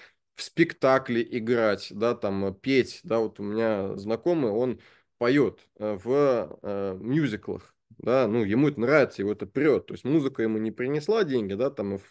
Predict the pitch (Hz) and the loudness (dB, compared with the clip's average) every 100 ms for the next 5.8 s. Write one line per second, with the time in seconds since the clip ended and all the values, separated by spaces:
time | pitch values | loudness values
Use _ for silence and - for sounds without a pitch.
0 | _ _ 120 110 98 104 127 123 117 107 | _ _ -2 0 0 2 2 0 -2 -4
1 | 95 - 180 180 - 185 - 156 143 - | -4 -2 0 0 2 0 0 2 2 0
2 | 95 - 101 - - 127 107 95 92 92 | -8 -4 -4 -4 -2 0 0 -4 -4 -4
3 | 104 127 120 160 165 113 95 101 120 143 | -2 0 2 2 2 -2 -4 -4 0 0
4 | 135 110 98 98 120 135 110 - 127 127 | 0 -4 -4 -2 0 0 -2 0 -2 0
5 | 101 117 104 101 135 165 98 | -4 -6 -6 -2 2 4 2